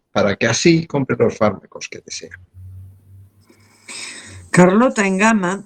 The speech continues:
Speaker 2: es enfermera e integrante de la Asamblea de Apoyo a los Migrantes, a las Personas Migrantes. Pensaba que los problemas estaban solo en las raíces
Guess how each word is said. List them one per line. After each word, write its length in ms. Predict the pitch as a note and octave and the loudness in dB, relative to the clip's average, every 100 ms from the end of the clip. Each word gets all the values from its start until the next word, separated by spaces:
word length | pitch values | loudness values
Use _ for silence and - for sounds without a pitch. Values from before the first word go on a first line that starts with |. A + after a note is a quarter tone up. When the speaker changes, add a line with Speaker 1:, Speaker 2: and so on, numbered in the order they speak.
| - | -4
Speaker 2:
es 220 | F#3 - | -2 0
enfermera 880 | F#3 - E3+ F3 G3+ G#3 E3+ F#3 - | -2 0 -2 2 2 2 0 -4 -6
e 80 | E3+ | -4
integrante 800 | D#3 D3+ D3+ E3+ F#3 F#3+ G#3+ F3+ | -4 -2 -2 0 -2 0 0 0
de 140 | D3 | -2
la 120 | C#3 | -4
Asamblea 640 | C#3 - C#3 D3+ F3 F#3+ | -6 -6 -4 0 2 2
de 100 | E3 | 0
Apoyo 480 | D3+ - F3+ F#3+ G#3+ | -4 0 0 2 0
a 60 | F3 | 0
los 200 | C#3 C#3 | -4 -8
Migrantes, 600 | C3 E3 E3+ D3+ C3+ A2 - - | -6 -2 0 -2 -6 0 0 0
a 80 | - | -2
las 140 | C#3+ - | -6 -6
Personas 520 | D3+ D3+ F3+ F#3 F3+ | -6 -2 -2 -2 -4
Migrantes. 760 | D#3+ C#3 B2 A2+ - G#2 - - _ _ _ _ _ _ _ _ | -6 -6 -8 -12 -16 -18 -18 -20 _ _ _ _ _ _ _ _
Pensaba 420 | F3+ F#3+ A#3+ A#3+ | 2 4 2 2
que 80 | B3 | 0
los 180 | A3 F#3+ | -2 -2
problemas 540 | F#3+ F3+ G#3 A3 A3+ | 0 0 0 0 -2
estaban 420 | F#3+ - F#3 G3 F#3 | -6 -4 -2 -2 -2
solo 480 | - G3 A3 A3 _ | 0 0 0 -2 _
en 240 | E3+ E3 | -2 0
las 180 | D#3 D3 | 0 -2
raíces 800 | D3 D#3 A3 - D3+ B2+ - - | -2 2 0 0 -8 -10 -14 -20